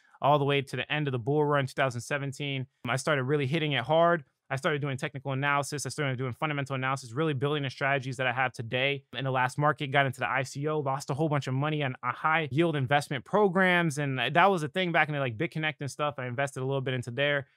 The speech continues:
I invested a little bit into other ones. I made money on some, lost money on some. Social media platforms, Steemit back in the day was where, where it was at. 'Cause the, the, the goal was, of course, you wanna make money in crypto, an appreciating asset,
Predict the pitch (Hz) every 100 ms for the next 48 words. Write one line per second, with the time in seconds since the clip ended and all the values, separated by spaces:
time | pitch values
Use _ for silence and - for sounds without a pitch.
0 | _ - 131 143 135 135 135 131 131 -
1 | 139 160 165 156 151 151 123 127 165 160
2 | 160 156 139 165 151 147 151 160 156 151
3 | 139 151 147 139 _ - 170 160 127 143
4 | 185 175 - 160 151 165 208 226 185 131
5 | 135 135 123 127 120 123 117 139 135 117
6 | 123 147 147 131 120 104 - 160 151 -
7 | 165 190 190 175 160 240 269 190 156 131
8 | 139 - 196 156 175 185 156 151 147 131
9 | 143 139 123 110 175 156 151 135 110 127
10 | 165